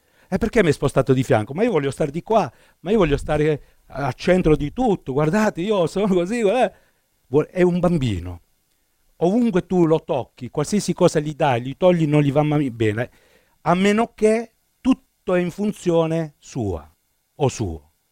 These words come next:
Questo è l'uomo carnale o la donna carnale, l'uomo nel senso generale del termine. Quindi diventa poi anche in alcuni casi un, anche un po' violento se gli togli delle cose, perché inizia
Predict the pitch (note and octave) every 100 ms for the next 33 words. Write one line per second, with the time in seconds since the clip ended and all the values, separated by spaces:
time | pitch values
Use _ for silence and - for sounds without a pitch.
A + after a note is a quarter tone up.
0 | _ _ - A3 - F#3 B2 G#2+ - _
1 | _ _ _ - - C#3+ D#3+ D3+ - D3
2 | C#3 A2 G2 A#2+ C3 B2 C3+ B2 A#2 A#2
3 | A2+ G2+ A#2+ C3+ A#2 A2 - A#2 A#2+ A2
4 | - _ G#2+ A#2 A#2 A#2 A2+ A2+ - F#2+
5 | F2+ _ _ _ _ _ _ - A3 D#3
6 | B2 C3 C3+ _ _ _ _ _ C#3+ F#3
7 | F3+ G#3+ A#3 - E3 F#3 F#3+ E3 D3+ D3+
8 | - G3+ - E3 F3 C#3 D3+ E3+ C3+ D3
9 | C3 A#2 C3 D3 A#3+ F#3 B2+ C3 B2 B2+
10 | B2+ B2 B2 A#2+ A2 C#3 F3 A3 A3+ B3
11 | G#3+